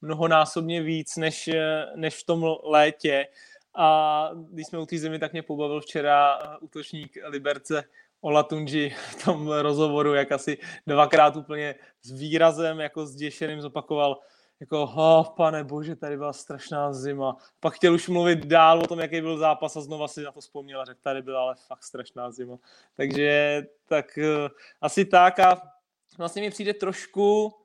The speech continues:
zvláštní to, jak, eh, jak ty týmy, nebo ne zvláštní, je to normální, jezdějí,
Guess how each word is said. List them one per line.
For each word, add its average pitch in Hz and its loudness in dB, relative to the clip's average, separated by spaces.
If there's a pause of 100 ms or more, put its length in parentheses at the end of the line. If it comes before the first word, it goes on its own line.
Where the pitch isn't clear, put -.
(180)
zvláštní 160 0
to, 175 -4
jak, 170 -2
eh, 165 -2
jak 156 -10
ty 170 -10
týmy, 156 -8
nebo 135 -12
ne 143 -8
zvláštní, 131 -6
je 131 -12
to 139 -20
normální, 135 -8
jezdějí, 147 -4